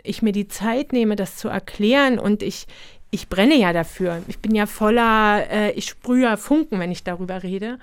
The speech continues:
Ich merke, dass, dass ich damit auch viele Menschen mitnehmen kann, die vorher vielleicht kritisch waren. Ein Beispiel sind zum Beispiel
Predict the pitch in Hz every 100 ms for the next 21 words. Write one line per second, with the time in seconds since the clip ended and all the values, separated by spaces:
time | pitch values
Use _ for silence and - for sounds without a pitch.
0 | - - - - - - - 208 226 277
1 | - - - - - - - - 226 226
2 | - 240 240 180 - - 262 240 233 -
3 | 214 214 262 247 208 220 226 - 208 208
4 | 208 220 208 190 196 190 - - - 214
5 | 311 - 180 185 185 180 180 185 190 247
6 | 220 214 - 214 196 - 214 208 202